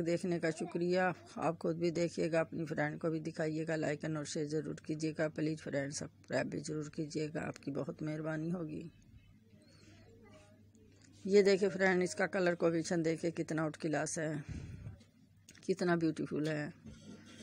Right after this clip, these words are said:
Different different design है, different different color है, बहुत ही प्यारे प्यारे out class color है। Color combination बहुत out class है।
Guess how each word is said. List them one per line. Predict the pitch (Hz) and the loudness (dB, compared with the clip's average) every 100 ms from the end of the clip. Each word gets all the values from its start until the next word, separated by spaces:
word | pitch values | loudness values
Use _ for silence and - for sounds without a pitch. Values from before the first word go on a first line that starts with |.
| - - - - | -20 -20 -20 2
Different | 190 185 190 175 | 2 4 4 4
different | 175 180 175 | 2 2 2
design | 160 156 156 156 | 2 4 2 2
है, | 151 151 151 | 0 0 -2
different | 147 151 - 156 151 | -4 -6 -4 -4 -2
different | 151 - 151 151 | -4 -4 -6 -4
color | 160 151 156 | -2 -2 -2
है, | 156 151 147 156 - - - - - - _ _ - _ - - - - - - | -2 -2 -2 -4 -10 -18 -18 -20 -20 -20 _ _ -20 _ -20 -20 -20 -20 -20 -6
बहुत | - 175 180 175 | -4 0 2 2
ही | 170 | 4
प्यारे | 165 160 165 | 4 6 4
प्यारे | 165 151 151 | 4 4 4
out | 147 - | 2 -2
class | 147 135 147 - | 0 0 0 -2
color | 151 - 147 | -2 -2 -2
है। | 180 160 151 - - - - - - - - - - - | -4 -6 -8 -14 -18 -18 -20 -20 -20 -20 -20 -20 -20 -4
Color | 165 160 151 | 0 0 0
combination | 160 151 143 156 | -2 -2 -2 -4
बहुत | 143 156 175 170 - - - | -2 -2 -4 -4 -14 -18 -10
out | 165 - | -8 -4
class | 160 151 156 | -2 -2 -4
है। | 202 | -6